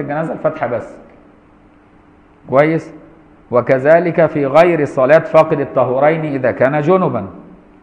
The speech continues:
اللي فاقد الطهورين ده يعني لا تراب ولا مية وبيصلي على جنابة، لا بدون تيمم ولا، ولا وضوء ولا غسل ولا حاجة خالص، فاقد الطهورين.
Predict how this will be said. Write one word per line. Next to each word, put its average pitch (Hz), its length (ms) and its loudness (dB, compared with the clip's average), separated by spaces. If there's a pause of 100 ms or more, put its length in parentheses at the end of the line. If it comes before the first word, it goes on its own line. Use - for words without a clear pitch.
(220)
اللي 135 180 -4
فاقد 165 280 2
الطهورين 139 640 -2
ده 139 60 2
يعني 131 320 -2
لا 127 100 0
تراب 143 560 2 (160)
ولا 127 240 2
مية 139 420 -2 (580)
وبيصلي 123 840 -2 (640)
على 123 240 2
جنابة، 127 520 0 (640)
لا 117 140 2
بدون 131 320 -6
تيمم 151 580 0 (240)
ولا، 143 400 4 (800)
ولا 131 440 2
وضوء 127 500 -4
ولا 127 220 4
غسل 131 380 -2
ولا 147 220 4
حاجة 131 220 -2
خالص، 117 420 -6
فاقد 143 280 -2
الطهورين. 113 500 -6